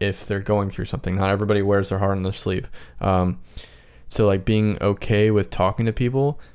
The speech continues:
um, it's something that comes with experience. Um, I, that's something that I,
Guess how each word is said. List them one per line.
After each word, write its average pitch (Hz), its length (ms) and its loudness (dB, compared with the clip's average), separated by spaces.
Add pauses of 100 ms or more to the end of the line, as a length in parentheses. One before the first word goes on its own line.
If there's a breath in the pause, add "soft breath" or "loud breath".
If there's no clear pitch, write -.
(200 soft breath)
um, 92 440 0 (840)
it's 104 200 0
something 104 280 -2
that 92 160 -4
comes 92 260 -4
with - 100 -6
experience. - 680 -8 (320)
Um, 95 420 0 (640 soft breath)
I, 120 640 4
that's 131 180 2
something 135 280 2
that 101 120 2
I, 95 440 2